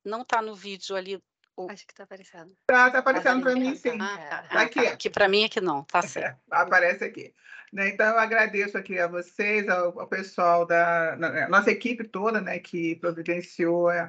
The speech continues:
Speaker 3: né, a, essa palestra. Agradeço ao desembargador Wagner, né, foi muito prazeroso, é muito prazeroso trabalhar com ele, conheço o desembargador Wagner há muitos
Speaker 1: É verdade.
Speaker 3: anos.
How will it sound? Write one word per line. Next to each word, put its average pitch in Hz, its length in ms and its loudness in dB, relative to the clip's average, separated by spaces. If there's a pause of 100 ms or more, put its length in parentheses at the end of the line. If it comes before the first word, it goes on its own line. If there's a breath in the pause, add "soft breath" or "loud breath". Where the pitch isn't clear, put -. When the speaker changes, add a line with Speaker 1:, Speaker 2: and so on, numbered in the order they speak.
Speaker 3:
né, 170 240 2
a, 160 800 -2 (180)
essa 160 640 -4
palestra. 185 880 2 (340 loud breath)
Agradeço 196 420 2
ao - 40 0
desembargador 185 540 0
Wagner, 226 680 2 (120)
né, 214 500 2 (480)
foi 170 100 -8
muito 180 720 -4
prazeroso, 190 600 2
é 196 100 6
muito 233 240 4
prazeroso 202 460 2
trabalhar 190 440 2
com 185 120 -6
ele, 196 180 -2
conheço 185 320 -10
o 170 60 -8
desembargador 175 560 -2
Wagner 185 440 2
há 175 60 4
muitos 170 560 0
Speaker 1:
É 170 40 -2
verdade. 196 380 4
Speaker 3:
anos. - 320 -4